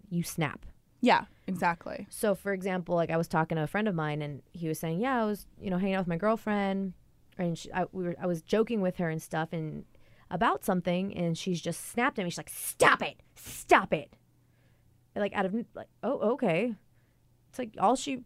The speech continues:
Speaker 1: you know, what, a better alternative. "Hey, you know what? I'm not," like,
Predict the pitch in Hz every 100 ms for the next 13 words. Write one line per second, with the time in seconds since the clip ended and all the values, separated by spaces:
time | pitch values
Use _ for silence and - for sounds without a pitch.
0 | - 202 190 165 156 - - 185 - _
1 | _ _ _ - - 160 185 254 151 -
2 | 143 139 147 185 - - _ _ _ _
3 | _ - 269 254 254 262 254 247 240 -
4 | 214 220 226 - -